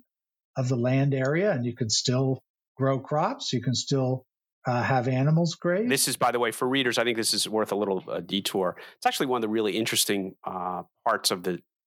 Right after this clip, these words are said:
Speaker 2: disagreement over this is the amount of land that would
Speaker 1: Mm.
Speaker 2: be taken up for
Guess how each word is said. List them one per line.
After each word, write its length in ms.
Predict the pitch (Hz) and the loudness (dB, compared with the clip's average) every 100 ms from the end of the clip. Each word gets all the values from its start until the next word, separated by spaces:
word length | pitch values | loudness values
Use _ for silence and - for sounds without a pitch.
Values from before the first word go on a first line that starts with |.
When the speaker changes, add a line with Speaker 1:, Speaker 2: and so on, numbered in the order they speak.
| _ | _
Speaker 2:
disagreement 720 | 120 - 107 101 123 117 98 85 | 0 2 2 0 0 0 0 -2
over 260 | 92 90 | -4 -4
this 220 | 87 87 | -2 0
is 200 | - 98 | 0 0
the 100 | 95 | 0
amount 400 | 95 101 104 104 | 0 0 0 0
of 180 | 98 87 | -2 -2
land 680 | 87 92 101 104 101 92 90 - - - _ - | -4 -2 0 2 0 -2 -6 -12 -20 -20 _ -6
that 280 | 98 92 95 | -2 -2 -2
would 200 | 95 131 | -2 2
Speaker 1:
Mm. 80 | |
Speaker 2:
be 420 | 165 131 92 90 - | 2 2 -2 -8 -6
taken 380 | - 110 98 98 | -4 -2 -2 0
up 340 | 98 90 - | 0 -2 -10
for 800 | - - - 101 95 95 92 90 | -10 -6 -2 0 0 0 0 -2